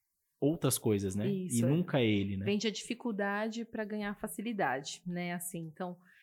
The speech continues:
Speaker 2: o que que tá acontecendo? Por que não tá convertendo, né, os leads? Então, assim, aí tudo vem a dificuldade, né? Então,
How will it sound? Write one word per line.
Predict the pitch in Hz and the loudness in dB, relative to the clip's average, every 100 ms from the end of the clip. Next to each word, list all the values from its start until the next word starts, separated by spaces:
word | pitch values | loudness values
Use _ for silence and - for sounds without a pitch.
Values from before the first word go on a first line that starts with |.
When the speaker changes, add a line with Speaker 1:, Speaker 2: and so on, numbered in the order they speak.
| _ | _
Speaker 2:
o | 185 | -6
que | 277 | -2
que | |
tá | 277 | -2
acontecendo? | 277 254 247 240 202 185 | -2 -4 -2 0 2 0
Por | 185 185 | -4 -10
que | - 226 | -6 -6
não | 233 220 | -6 -6
tá | 208 196 196 | -2 0 -2
convertendo, | - 196 190 190 202 202 208 190 185 | -4 -2 -4 -4 -2 0 0 -2 -4
né, | 190 202 196 | -4 -4 -6
os | 175 180 | -8 -8
leads? | 175 208 220 208 180 185 - _ _ _ _ - | -6 -4 -4 -6 -8 -10 -10 _ _ _ _ -6
Então, | 190 220 214 | -4 0 0
assim, | 220 - 208 | 0 0 0
aí | 208 | 0
tudo | - 247 254 277 | -4 -4 -2 -2
vem | 247 226 247 247 | 0 0 0 0
a | 202 | -4
dificuldade, | - 214 - 247 190 143 165 | -6 -12 -6 -2 -2 -2 -2
né? | 180 180 | -2 -2
Então, | 185 - 185 190 | -2 -2 -2 -2